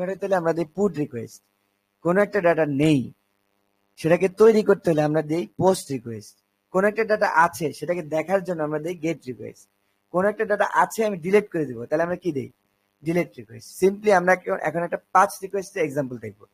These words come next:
যেমন ধরো, আহ, একটা উদাহরণ বলি, যেমন ধরো আমার একটা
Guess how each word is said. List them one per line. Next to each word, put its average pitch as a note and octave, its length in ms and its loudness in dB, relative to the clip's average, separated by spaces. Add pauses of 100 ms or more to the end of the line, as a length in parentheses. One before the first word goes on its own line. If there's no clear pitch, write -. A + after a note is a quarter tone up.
(360)
যেমন F#3+ 320 4
ধরো, D#3+ 260 4 (1600)
আহ, C3+ 220 0
একটা D#3+ 240 0
উদাহরণ F#3 380 4
বলি, D3 240 2
যেমন D3+ 260 2
ধরো E3 160 6
আমার D#3 340 4
একটা D#3+ 420 2